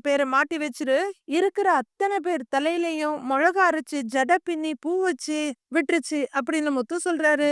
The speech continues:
"இந்த அம்மா தான் இந்த வீட்ல இருக்கிறதுலயே பயங்கர புத்திசாலி"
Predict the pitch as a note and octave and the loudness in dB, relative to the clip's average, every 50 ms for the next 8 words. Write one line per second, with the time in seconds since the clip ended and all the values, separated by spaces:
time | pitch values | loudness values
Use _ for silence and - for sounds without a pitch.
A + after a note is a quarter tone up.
0 | C#4+ - D#4 F4+ F#4 F#4 F#4 E4 D#4+ E4 F4+ G4 G4 F4 F#4+ G4 F#4+ F4 D4+ C#4+ | 2 0 0 0 2 4 4 4 4 4 2 2 2 4 2 2 2 2 0 0
1 | C4 B3+ D#4+ F#4+ - F#4 F#4+ F4+ E4 D#4 E4 - F4 E4+ D#4 D4+ D4+ D#4 D#4 D#4 | 0 0 -2 -2 -2 -2 -2 -2 -2 -2 -2 -2 -2 -2 -2 -2 -2 -2 -2 -2
2 | C4 C#4 C4+ C4+ D4+ F4 F#4+ G#4 G#4+ G#4 E4 D#4 - - D#4+ D#4+ - E4+ D4+ C#4 | 0 0 0 0 0 -2 0 0 0 0 0 -2 -2 -2 -4 -2 0 0 0 2
3 | C4 B3 B3 | 2 0 -2